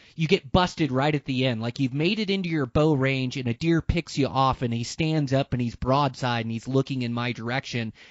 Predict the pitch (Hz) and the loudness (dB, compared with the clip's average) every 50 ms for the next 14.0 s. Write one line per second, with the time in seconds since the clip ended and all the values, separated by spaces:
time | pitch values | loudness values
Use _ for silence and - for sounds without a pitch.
0 | - - 160 151 147 139 - 143 120 123 143 151 131 135 135 131 120 120 117 117 | -12 -4 -2 -2 -2 -2 -4 -6 -4 -2 -2 -2 0 0 0 0 0 0 0 0
1 | 123 123 120 - - 64 55 _ - - - _ - 156 156 156 - - - 160 | 0 -2 -4 -6 -10 -16 -18 _ -20 -20 -20 _ -4 -2 -2 -2 -2 -2 0 2
2 | 151 143 139 139 135 131 131 - 135 139 135 127 123 139 175 190 196 165 - - | 4 6 6 6 6 4 2 0 0 0 0 0 0 -2 -4 -4 -4 -6 -6 -8
3 | - - 165 147 147 139 123 117 113 110 - - - - _ - - 139 139 120 | -6 -4 -2 -2 -2 -2 -2 -2 -4 -6 -8 -12 -20 -20 _ -14 -6 -2 -2 -2
4 | 117 117 117 113 120 - - 139 131 131 - - - 208 - 165 156 151 147 160 | 0 -2 -2 -4 -6 -4 -2 -2 -2 -2 -2 -2 -2 -2 0 2 2 4 6 6
5 | 165 160 123 131 123 - - 127 127 139 165 170 160 160 139 - - 143 131 120 | 6 6 6 2 -2 -2 -4 -6 0 4 4 4 4 4 0 0 -2 0 0 0
6 | 113 113 120 131 160 160 143 143 135 131 - 139 139 135 123 110 - - 190 180 | 0 0 2 2 2 2 2 0 -4 -4 -2 -2 -4 -2 -4 -4 2 4 4 4
7 | 151 151 156 165 170 165 156 135 160 156 147 143 131 - 131 123 127 139 135 123 | 4 4 4 8 8 8 8 6 2 -2 -2 -2 -4 -4 -6 -4 -2 -2 -2 -2
8 | 113 123 131 147 160 151 - 151 143 151 156 147 139 135 123 - - - 156 160 | -2 -2 -2 0 -2 -2 -2 -2 -2 0 0 0 0 0 -2 -2 -2 -2 0 2
9 | 156 151 151 143 139 - - - - - 143 143 - - 151 151 139 123 117 - | 2 2 2 0 -2 -4 -10 -20 -10 -4 -4 -4 -2 0 0 0 0 -2 -2 -2
10 | 135 151 151 165 165 160 156 147 139 - 165 160 160 156 156 143 156 156 151 151 | -2 0 2 2 0 0 0 0 2 4 4 6 6 6 6 4 2 2 2 2
11 | 147 - - - 160 156 156 - - - - - 151 139 139 143 143 143 139 139 | 0 -2 -4 -4 -2 -2 -2 -2 -4 -10 -14 -8 -2 0 2 4 4 4 4 4
12 | 135 - - - 185 170 165 165 160 160 156 147 151 147 - - 160 151 151 151 | 2 0 -2 -2 0 0 0 0 0 0 0 -2 -4 -2 -2 -2 -2 -2 -2 -2
13 | 151 147 143 147 139 135 - - 147 147 143 147 147 139 139 135 135 135 127 | -2 -2 0 0 -2 -2 -4 -6 -2 2 4 6 6 6 6 6 4 2 0